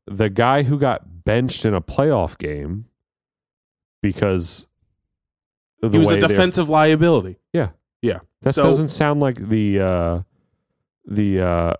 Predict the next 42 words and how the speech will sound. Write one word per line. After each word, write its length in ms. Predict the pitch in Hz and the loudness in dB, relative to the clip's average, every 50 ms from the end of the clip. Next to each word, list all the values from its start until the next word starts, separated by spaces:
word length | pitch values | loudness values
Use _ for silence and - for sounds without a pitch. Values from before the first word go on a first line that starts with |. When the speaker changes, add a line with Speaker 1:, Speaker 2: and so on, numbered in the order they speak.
| _ _ - | _ _ -6
Speaker 1:
M 180 | 107 120 131 127 | -4 -4 -4 -4
V 160 | 127 123 117 | -4 -4 -6
P, 380 | - - - 123 120 104 95 | -6 -8 -6 -4 -2 -2 -2
the 80 | 87 92 | -2 -2
most 160 | 95 92 95 | -4 -4 -4
valuable 400 | 90 92 92 101 113 117 113 107 | -4 -4 -2 0 0 0 -2 -2
player 200 | - - 110 110 107 | -2 -2 -2 0 0
on 80 | 98 | -2
the 60 | 92 | -4
court. 360 | 90 - - - 110 92 85 60 | -6 -4 -2 0 0 0 0 -2
Obviously, 340 | 95 107 120 110 - - | -2 -2 -2 -4 -6 -8
he's 80 | 101 - | -6 -6
not 180 | 113 117 - - | -6 -6 -6 -6
that 240 | 120 120 131 - - - | -8 -6 -6 -8 -10 -14
m-, 80 | 104 - _ _ _ _ - | -16 -18 _ _ _ _ -14
valuable. 680 | - - 76 71 76 78 78 73 76 73 76 101 - _ _ _ _ - | -12 -10 -10 -8 -8 -8 -8 -6 -6 -6 -6 -8 -10 _ _ _ _ -4
Speaker 2:
Now, 240 | 143 147 143 - - | -2 -2 -2 -4 -6
I 120 | - 131 180 | -4 -2 0
would 180 | 202 214 175 | 0 0 0
love 380 | 143 131 139 147 147 151 139 - | 0 2 4 4 4 4 2 0
to 100 | - 139 | -4 -4
just 220 | 123 123 120 - | -2 -2 -4 -4
hear 180 | - - 131 127 | -4 -4 -4 -4
your 280 | 113 98 107 110 107 104 | -4 -4 -4 -2 -2 -4
opinion 480 | - - 104 90 92 101 101 104 110 _ _ _ _ _ _ _ _ _ | -4 -6 -8 -8 -6 -8 -10 -12 -12 _ _ _ _ _ _ _ _ _
on 340 | 113 110 107 104 98 92 - _ _ - | -2 -2 -2 -2 -2 -6 -10 _ _ -2
why 460 | 104 107 110 120 131 131 127 131 127 | 0 2 4 6 6 4 4 2 0
you 220 | 127 117 113 110 | 0 0 -2 -2
think 200 | - - 104 98 92 | -4 -6 -8 -8 -8
this 140 | 95 - | -10 -10
happened. 300 | - - 92 87 - 104 | -10 -14 -16 -16 -18 -12
Do 80 | 107 107 | -8 -6
you 100 | 107 101 | -6 -6
think 300 | - - 156 170 170 - | -6 -4 -4 -4 -4 -2
this 180 | - 156 - - | -4 -4 -2 -2
was 140 | 131 113 | -4 -4
voters 720 | 104 98 123 127 131 131 131 131 131 117 - - - - - _ _ _ _ _ _ _ _ _ _ _ _ _ _ _ _ _ _ _ _ _ _ _ | -2 -2 0 2 4 4 4 4 2 0 -2 -8 -12 -14 -18 _ _ _ _ _ _ _ _ _ _ _ _ _ _ _ _ _ _ _ _ _ _ _
against 500 | 120 113 104 - 147 160 165 175 - - | -8 -8 -4 -2 0 0 0 0 -2 -2
Joel 280 | - 180 170 170 165 160 | 0 2 2 2 2 2
Embiid 280 | 156 156 156 160 147 135 | 2 0 0 0 0 0
because 380 | 143 123 - 123 117 110 101 | 0 0 0 -2 -4 -2 -2
they 160 | 113 107 107 | -4 -4 -6